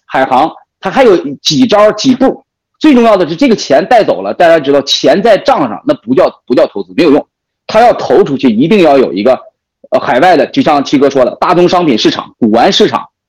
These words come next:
他拿这个再打着依赖的一路，或者是他私人的一些投资目的投到海外，然后呢，再去用这个钱赚一圈儿以后，是不是他成他自己的了？到姚庆的兜里了，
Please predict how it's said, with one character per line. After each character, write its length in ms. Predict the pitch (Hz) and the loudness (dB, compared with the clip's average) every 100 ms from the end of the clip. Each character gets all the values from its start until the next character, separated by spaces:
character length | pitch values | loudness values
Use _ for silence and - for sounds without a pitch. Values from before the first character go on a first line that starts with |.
| _ | _
他 100 | 220 | -2
拿 160 | 208 220 | 0 0
这 220 | 311 226 | 0 2
个 80 | 151 | 2
再 120 | - | 0
打 200 | 117 117 | 0 -2
着 80 | 156 | 0
依 100 | 175 | 2
赖 160 | 202 | 2
的 60 | 156 | 0
一 100 | 185 | 0
路， 160 | 196 | -2
或 220 | - 214 180 | 0 0 0
者 100 | 120 | 0
是 80 | |
他 260 | 139 165 160 | -2 0 -2
私 280 | - - 190 | -2 -2 0
人 160 | 131 | 2
的 80 | 120 | 0
一 100 | 131 | 0
些 160 | 131 117 | 0 -2
投 180 | - 131 | 0 0
资 140 | 127 | 2
目 140 | 147 | 2
的 120 | 120 - _ _ | 0 -4 _ _
投 140 | 123 | 0
到 120 | 143 | 0
海 140 | 139 107 | 0 0
外， 180 | 123 - _ _ _ | -2 -2 _ _ _
然 220 | 131 190 | 0 2
后 100 | 226 | 2
呢， 100 | 175 | 2
再 180 | 254 180 | 2 0
去 140 | - | 2
用 80 | 147 | 2
这 100 | 156 | 0
个 60 | |
钱 240 | 120 92 92 _ _ _ _ | -2 -4 -8 _ _ _ _
赚 240 | 269 233 | 0 2
一 80 | 190 | 0
圈 200 | 165 190 | -2 0
儿 80 | 190 | 0
以 120 | 156 | 0
后， 240 | 117 208 - | -2 -2 -2
是 80 | |
不 60 | 165 | -6
是 40 | |
他 60 | 156 | -6
成 160 | 151 147 | -4 -2
他 80 | |
自 160 | 143 156 | 0 -2
己 60 | 104 | -4
的 80 | |
了？ 80 | - | -6
到 140 | 110 143 | 0 2
姚 180 | 123 | 2
庆 200 | 131 170 143 | 2 0 0
的 80 | |
兜 180 | 123 120 | 0 0
里 80 | 110 | 0
了， 120 | 87 | -2